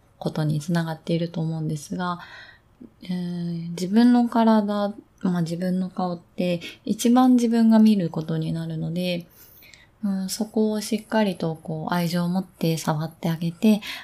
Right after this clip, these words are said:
愛情を持ってこう見てあげてっていう作業が、うん、それによってこう心が安定したりとか、あと誰かに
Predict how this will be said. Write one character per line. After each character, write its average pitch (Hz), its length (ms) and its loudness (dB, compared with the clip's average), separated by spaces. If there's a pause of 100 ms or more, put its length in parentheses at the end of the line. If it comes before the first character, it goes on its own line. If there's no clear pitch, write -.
愛 165 160 -2
情 165 140 -6
を 165 40 -2
持 190 180 2
っ 220 60 -4
て 170 420 -2 (480)
こ 151 480 -6 (160)
う 175 40 4
見 170 120 6
て 160 140 -2
あ 151 100 -4
げ 151 120 -4
て 175 160 -2
っ 170 60 -10
て - 140 -10
い 160 160 -2
う 160 60 -6
作 175 200 -4
業 160 180 0
が、 156 140 -4
う 226 40 -2
ん、 226 140 2
そ 226 140 0
れ 226 120 8
に 247 120 8
よ 247 120 4
っ - 20 -2
て 220 320 0
こ 202 140 -2
う - 20 -6
心 190 420 0
が 160 120 -4
安 160 180 -4
定 165 260 -6
し 151 80 -12
た 180 140 -4
り 170 140 -6
と 170 100 -8
か、 185 400 -4 (280)
あ 202 80 -6
と 170 220 -4
誰 285 240 4
か 196 160 4
に 170 460 0